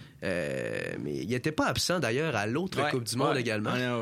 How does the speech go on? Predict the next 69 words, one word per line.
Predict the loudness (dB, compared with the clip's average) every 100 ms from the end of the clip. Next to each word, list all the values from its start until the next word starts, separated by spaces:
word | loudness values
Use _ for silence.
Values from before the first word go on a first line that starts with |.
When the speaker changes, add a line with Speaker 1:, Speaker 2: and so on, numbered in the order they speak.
| 2
Speaker 1:
Hey, | 2
Speaker 2:
c'est |
Speaker 1:
ça | 4
Speaker 2:
vrai. | 2
Speaker 1:
va | 2
faire | 0 0
deux | 0 0
Coupes | 2 0
du | 0 0
Monde | 0
qui | 0
manquent, | 2 2
Speaker 2:
Deux | 2
Speaker 1:
là. | 2
Speaker 2:
Coupes | 0
du | 0
Monde, | 2 2 0
monde | 0 0 2
de | 0
suite. | 0 -2
Puis | -2
si | -2 -2
je | -2
me | 0
trompe | 0 0
pas, | 0
ça | 0
faisait | -2 0 0 2
genre | 2
cinquante-deux | 2 2 2 2 0 0
ans | 0 -2
qu'il | -2
l'avait | 0 0 0
pas | 0
manqué | 0 -2 -2 0
avant | 2 2
deux | 0
mille | 0 -2
dix-huit. | -4 -2 -2
Speaker 1:
C'est | 2 2
Speaker 2:
Il | 4
y |
a | 4
Speaker 1:
incroyable. | 4 2 4
Speaker 2:
deux | 2
années | 2 0
de |
suite. | -2 -4 -6
Speaker 1:
C'est | -4 0 2 2
incroyable. | 2 2 2 2 2 2
Puis | 2
en |
plus, | 2 2 2
ils |
ont | 0
une | 0
très | 0 0 2
bonne | 2
équipe, | 2 0 -2
là, | 0
euh, | 2 2 2 2 2 2
avec | 0 0
des | 0
Donnarumma, | 2 2 2 2 2 2 0 -2
des | -2 -2
Verratti, | 0 0 0 0 -2 0
entre | 0 0 0
autres, | 0
là. | -4